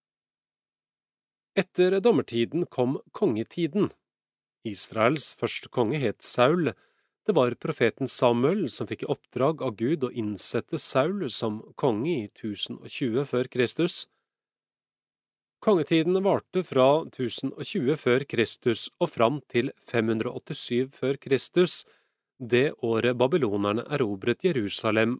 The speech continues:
og bortførte store deler av folket. Det var flest profeter i kongetiden og under fangenskapet i Babylonia. Det står om en rekke profeter i Det gamle testamentet, G T.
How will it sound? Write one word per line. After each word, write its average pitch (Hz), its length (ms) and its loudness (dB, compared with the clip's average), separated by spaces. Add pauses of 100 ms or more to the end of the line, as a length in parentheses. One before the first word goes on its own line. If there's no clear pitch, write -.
og 151 140 -6
bortførte - 580 -4
store 151 320 -4
deler 113 320 0
av 107 140 -4
folket. - 340 -6 (1300)
Det 110 160 -8
var 104 220 -8 (100)
flest 139 320 0
profeter 113 560 -6
i 110 80 -12
kongetiden 123 640 0
og - 480 -4
under 139 240 -2
fangenskapet 110 1040 -2 (160)
i 123 160 -4
Babylonia. 104 480 0 (1900)
Det 156 160 2
står 156 380 4
om 170 80 4
en 180 160 4
rekke 135 260 2
profeter 131 640 2
i 131 160 -4
Det 147 160 0
gamle 104 320 -2
testamentet, 120 880 -2 (160)
G 107 320 -2
T. 117 160 -4